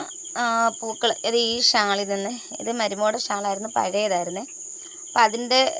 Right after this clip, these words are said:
ഏ, തുമ്പത്തൊക്കെ ഉള്ളതാണിത്. അപ്പം നടുക്ക്, ഷാളിൻ്റെ നടുക്കൊക്കെ ഉള്ള പൂക്കളാണിത്. അപ്പം അത് ഷാൾ പഴയതാണ്ട്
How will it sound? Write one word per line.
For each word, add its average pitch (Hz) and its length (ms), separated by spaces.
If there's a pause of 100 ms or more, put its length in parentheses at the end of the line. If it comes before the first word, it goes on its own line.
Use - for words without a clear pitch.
(120)
ഏ, - 20 (340)
തുമ്പത്തൊക്കെ 233 760
ഉള്ളതാണിത്. 185 500 (880)
അപ്പം 220 360
നടുക്ക്, 208 440
ഷാളിൻ്റെ 214 380
നടുക്കൊക്കെ - 420
ഉള്ള 208 200
പൂക്കളാണിത്. 185 580 (1080)
അപ്പം 240 260 (360)
അത് 220 120 (160)
ഷാൾ 220 200 (120)
പഴയതാണ്ട് 226 460